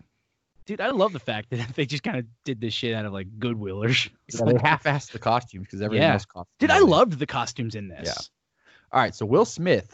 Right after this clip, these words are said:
Speaker 2: almost played Neo. He turned it down to be in Wild Wild West.
Speaker 1: Uh-huh.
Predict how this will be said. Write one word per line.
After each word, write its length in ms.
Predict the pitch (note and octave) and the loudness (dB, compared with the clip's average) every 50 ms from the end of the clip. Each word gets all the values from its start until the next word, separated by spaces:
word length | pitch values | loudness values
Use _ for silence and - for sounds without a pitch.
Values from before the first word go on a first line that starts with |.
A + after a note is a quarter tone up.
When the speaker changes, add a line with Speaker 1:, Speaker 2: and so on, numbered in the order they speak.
| - - | -4 0
Speaker 2:
almost 320 | B2 B2+ B2+ A#2 A2 - | 0 2 2 0 -2 -2
played 260 | - A#2+ G#2+ F#2 E2 | -2 -2 -2 -2 -2
Neo. 340 | G2+ G#2+ G2+ F2 C2+ A1+ B1 | -2 -2 -2 -2 -2 -4 -4
He 120 | G2 G#2+ | -6 -6
turned 280 | G2 - - C#3 D#3 D3+ | -4 0 2 2 4 2
it 100 | - A#2 | 2 2
down 420 | A#2 A#2+ B2 B2+ A#2 A2+ G#2+ G#2+ G#2+ _ | 2 4 4 4 4 2 0 -4 -6 _
to 80 | - G2 | -8 -6
be 120 | G#2+ G#2+ | -6 -4
in 120 | G#2 F#2 | -4 -4
Wild 280 | F2 F#2+ G#2 B2 B2+ B2 - | -2 -2 0 0 0 0 0
Wild 220 | C3 A#2+ B2 G2+ | 0 0 0 -2
West. 460 | F#2+ F#2 E2+ - - - - - - - | -4 -6 -8 -8 -10 -14 -20 -20 -20 -16
Speaker 1:
Uh-huh. 580 | - A2+ A2 G2+ - - - A#2 A#2 B2+ E3+ | -12 -10 -10 -10 -10 -8 -6 -4 -2 -2 -2